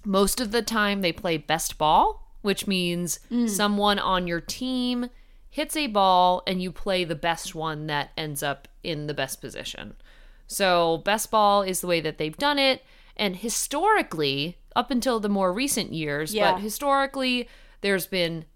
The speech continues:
Speaker 1: professional golfers who are paired with a football player, mostly quarterbacks, I believe exclusively quarterbacks.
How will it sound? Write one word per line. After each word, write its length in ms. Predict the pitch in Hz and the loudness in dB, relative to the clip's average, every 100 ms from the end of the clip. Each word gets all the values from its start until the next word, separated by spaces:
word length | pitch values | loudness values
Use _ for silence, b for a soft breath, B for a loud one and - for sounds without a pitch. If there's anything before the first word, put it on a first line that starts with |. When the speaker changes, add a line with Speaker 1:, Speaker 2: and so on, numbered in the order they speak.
| - | -12
Speaker 1:
professional 580 | - 196 277 277 330 320 | -10 -2 0 0 0 2
golfers 800 | 233 208 202 214 202 202 208 - - | 6 6 4 0 0 0 -2 -10 -18
who 120 | - 202 | -4 0
are 120 | 165 | 0
paired 720 | - - 262 214 151 147 147 - - | -4 -4 0 2 2 -2 -6 -16 -20
with 300 | - 185 175 - | -4 -2 -2 -4
a 420 | 170 156 156 - _ - - | -2 0 -2 -6 _ -20 -20
football 640 | - 262 254 247 220 202 | 0 4 4 6 6 4
player, 540 | 208 208 202 202 202 | 0 0 2 4 4
mostly 360 | 185 208 233 277 | 2 0 0 -4
quarterbacks, 600 | - 208 202 226 226 233 | -2 -2 0 0 0 0
I 60 | 196 | -2
believe 340 | 165 175 170 - | 0 -2 -2 -6
exclusively 1000 | - - - 170 185 233 226 202 180 160 | -8 -8 -6 -4 -2 0 0 0 0 -2
quarterbacks. 840 | - 160 143 147 143 165 - - | 0 -4 -2 2 2 2 -4 -8